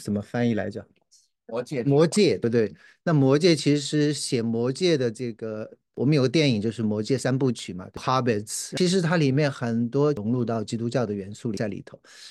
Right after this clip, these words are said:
Speaker 1: 所以你了解圣经，你再去读这些世界经典的话，你会发现感受是完全不一样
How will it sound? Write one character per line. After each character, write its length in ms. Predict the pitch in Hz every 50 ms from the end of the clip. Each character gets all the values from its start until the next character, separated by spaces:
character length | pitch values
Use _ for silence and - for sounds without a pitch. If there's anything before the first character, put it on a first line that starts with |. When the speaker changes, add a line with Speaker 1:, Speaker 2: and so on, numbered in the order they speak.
| - _ _
Speaker 1:
所 160 | - - 220
以 20 | 202
你 160 | 175 143 120
了 240 | 113 113 117 147 180
解 140 | 175 156
圣 260 | 135 - - 170 147 135
经， 240 | 139 147 156 170
你 120 | 135 110 101
再 240 | - - 175 156 135
去 180 | - - 156
读 240 | 143 - - 101 110
这 100 | 110 127
些 160 | 117 - 135
世 240 | 131 - - 143 131
界 440 | 120 127 120 113 107 101 101 110 _ -
经 240 | - 135 131 160
典 160 | 160 127 98 92
的 80 | 95
话， 180 | - - 123 117
你 100 | 107 107
会 160 | - 147 123
发 200 | - 131 127 135
现 220 | 127 - 147 127
感 180 | 139 - - 104
受 160 | - 156 143
是 260 | 139 139 - 127 110
完 140 | 101 101 131
全 180 | 143 151 156 151
不 100 | 135 127
一 120 | 123 127 156
样 200 | 170 135 95